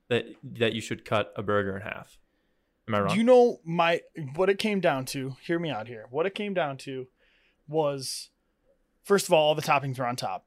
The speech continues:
Speaker 2: how a burger should be. Okay. Um, I also had some grilled onions on there. But the problem was here, I didn't have condiments.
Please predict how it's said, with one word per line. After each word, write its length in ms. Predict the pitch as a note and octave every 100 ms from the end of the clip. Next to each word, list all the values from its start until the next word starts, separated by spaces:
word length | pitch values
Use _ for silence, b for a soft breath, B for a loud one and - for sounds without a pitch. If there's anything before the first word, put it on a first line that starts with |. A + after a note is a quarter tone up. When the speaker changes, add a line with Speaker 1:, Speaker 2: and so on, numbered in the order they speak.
| -
Speaker 2:
how 160 | C#3
a 40 | B2+
burger 300 | A#2+ A#2 A2
should 240 | - G2+
be. 180 | - - _ -
Okay. 240 | C3 B2+ A#2+ _ _ _ _ _ _ _ _ _ _ -
Um, 560 | F3 D#3+ D3 C3+ B2+ - _ _
I 120 | D#3+
also 260 | D#3 D#3+ F3
had 160 | D#3
some 120 | D3 B2+
grilled 220 | C#3 C3
onions 320 | A#2+ A#2+ G#2
on 140 | G#2+ F2
there. 200 | E2+ _ b b b b _
But 320 | F3+ E3 -
the 60 | C#3+
problem 420 | - G3 A3 E3
was 320 | C3+ A2 A2
here, 340 | - A2 G#2 A2 _ _ _ _ _ _
I 200 | C#3 D#3 F#3+
didn't 280 | G#3+ F#3
have 420 | D3+ D3+ D3 C3 -
condiments. 1000 | - F3+ G3 F#3 B2+ A2+ A#2 - - -